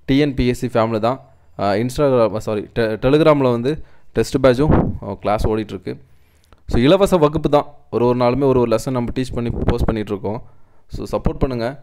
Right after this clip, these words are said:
இலவச வகுப்பு தான் போகுது. Telegramலயும் குவிஸ் ஓரியன்டடாகவும்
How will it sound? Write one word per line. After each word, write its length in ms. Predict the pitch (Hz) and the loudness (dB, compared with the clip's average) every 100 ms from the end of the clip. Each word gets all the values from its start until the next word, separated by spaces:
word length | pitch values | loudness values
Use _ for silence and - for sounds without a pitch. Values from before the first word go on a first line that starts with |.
| - | -6
இலவச 360 | 117 147 151 | -2 0 0
வகுப்பு 260 | 139 127 - | 0 0 0
தான் 200 | 139 127 | 0 0
போகுது. 160 | 120 139 147 | 2 0 2
Telegramலயும் 580 | 127 139 135 131 139 135 | 2 4 2 0 -2 0
குவிஸ் 200 | 127 127 | -4 0
ஓரியன்டடாகவும் 580 | 120 120 117 113 131 | -2 -2 -2 -2 -2